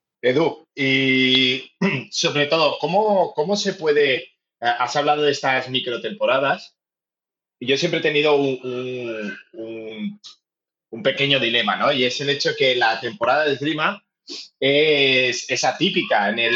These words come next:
en el momento que puedes tener un periodo de tres meses con seis competiciones y un periodo de dos meses con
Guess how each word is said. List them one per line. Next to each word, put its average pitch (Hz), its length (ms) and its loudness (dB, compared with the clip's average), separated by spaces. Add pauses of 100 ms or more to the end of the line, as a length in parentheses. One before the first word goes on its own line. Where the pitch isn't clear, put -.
(140)
en 120 140 0
el 120 100 0
momento 135 460 0
que - 380 0 (200)
puedes 139 220 2
tener 143 480 0
un 127 160 -10
periodo 139 500 2
de 107 560 0
tres 135 240 -4
meses 120 640 -4
con 113 300 0
seis 147 260 0
competiciones 151 760 0
y - 20 -2
un 127 120 -6
periodo 143 300 2
de 135 120 0
dos 131 240 -2
meses 139 400 -2
con 110 340 -2